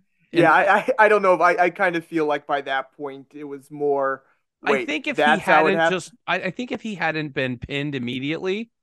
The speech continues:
Speaker 2: um,
Speaker 1: Yeah, well, yeah, if
Speaker 2: that
Speaker 1: you wanna
Speaker 2: might not
Speaker 1: say
Speaker 2: have been
Speaker 1: go
Speaker 2: the case. I think people were intrigued by the Alexa thing.
Speaker 1: I
Speaker 2: And
Speaker 1: thi-,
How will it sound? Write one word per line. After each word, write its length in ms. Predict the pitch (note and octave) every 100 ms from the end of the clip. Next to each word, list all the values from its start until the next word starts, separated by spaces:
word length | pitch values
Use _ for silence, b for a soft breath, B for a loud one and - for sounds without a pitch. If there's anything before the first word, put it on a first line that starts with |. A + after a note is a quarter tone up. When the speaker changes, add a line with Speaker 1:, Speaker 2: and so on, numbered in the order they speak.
| _ _ _ _ _ _ _ _
Speaker 2:
um, 500 | C#3+ C#3+ C#3 C3 B2 - _ _ _ _
Speaker 1:
Yeah, 220 | A#3 C4+ E3
well, 240 | C4 C4
yeah, 220 | C4+ B3+
if 40 | F#3+
Speaker 2:
that 80 |
Speaker 1:
you 60 | G3
wanna 220 | A#3 F#3
Speaker 2:
might 60 | F3
not 220 | F3+ F3
Speaker 1:
say 20 |
Speaker 2:
have 100 | F3+
been 120 | D#3+
Speaker 1:
go 20 | F3
Speaker 2:
the 80 |
case. 180 | E3 F3+ -
I 80 |
think 200 | G3 B3+
people 260 | A#3 A#3 G#3+
were 120 | G3
intrigued 360 | E3+ - E3+ D3
by 120 | D3+
the 140 | C3+
Alexa 600 | C3 A2+ A#2+ - - A2+ G2+ B2 _ _
thing. 340 | G#2 - _ _ _ _ _ _ _ _ B B _ _ _
Speaker 1:
I 60 | E3
Speaker 2:
And 200 | D#3+ D#3 _
Speaker 1:
thi-, 120 | -